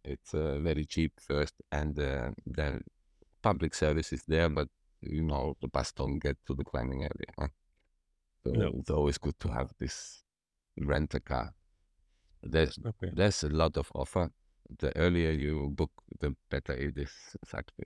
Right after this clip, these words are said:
Speaker 1: That's how it is.
Speaker 2: Okay. And from Arico, the climbing is not a walking distance?
Speaker 1: Why not? If you decide to go to one of the accommodation,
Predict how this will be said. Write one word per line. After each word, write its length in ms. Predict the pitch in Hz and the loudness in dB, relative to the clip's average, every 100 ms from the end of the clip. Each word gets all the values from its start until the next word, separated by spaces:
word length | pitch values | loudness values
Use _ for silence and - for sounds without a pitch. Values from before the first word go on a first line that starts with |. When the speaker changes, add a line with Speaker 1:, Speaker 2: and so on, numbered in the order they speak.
| - | -8
Speaker 1:
That's 240 | - - | -10 -10
how 140 | - - | -10 -8
it 120 | - - | -10 -8
is. 180 | 107 90 | -8 -6
Speaker 2:
Okay. 120 | 90 - _ _ _ _ _ _ _ _ _ _ _ - | -10 -12 _ _ _ _ _ _ _ _ _ _ _ 0
And 180 | 113 101 | 0 2
from 260 | 117 113 | 4 6
Arico, 800 | 113 110 123 120 143 135 127 120 | 6 6 4 4 4 6 4 4
the 120 | 113 107 | 2 2
climbing 520 | 110 107 107 104 98 | 2 2 2 2 2
is 200 | 95 90 | 0 2
not 200 | 104 101 - | 2 2 0
a 100 | 92 | 2
walking 420 | 85 87 85 87 | 2 0 0 -4
distance? 500 | 82 76 - - - _ _ _ _ _ _ - | -4 -6 -10 -12 -16 _ _ _ _ _ _ 0
Speaker 1:
Why 160 | 76 | 2
not? 220 | 76 87 90 | 4 4 2
If 160 | - | 2
you 600 | 82 82 87 85 85 82 - 71 | 2 4 4 4 2 0 -2 -4
decide 520 | 76 - - 85 87 | -2 0 2 4 4
to 100 | - | 0
go 340 | 76 82 82 69 _ - - | 0 0 0 -2 _ -16 -6
to 120 | 78 | -2
one 320 | 78 78 85 | 0 2 2
of 120 | 71 - | 0 -2
the 480 | 78 73 65 65 60 - _ _ _ - | -2 -2 -2 -4 -6 -10 _ _ _ -6
accommodation, 760 | - 78 64 71 85 95 60 | -2 0 0 2 2 2 -4